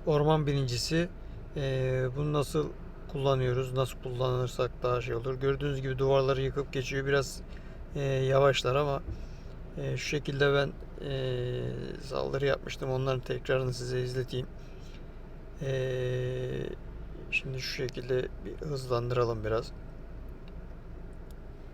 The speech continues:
Gördüğünüz gibi bu şekilde birliklere yolluyorsunuz. Öfke, donma, şifa büyüsü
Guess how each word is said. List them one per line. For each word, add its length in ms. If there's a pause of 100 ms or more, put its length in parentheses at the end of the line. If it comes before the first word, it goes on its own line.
(1700)
Gördüğünüz 420
gibi 120
bu 280 (640)
şekilde 600 (2000)
birliklere 520
yolluyorsunuz. 720 (1200)
Öfke, 360
donma, 360 (420)
şifa 400
büyüsü 480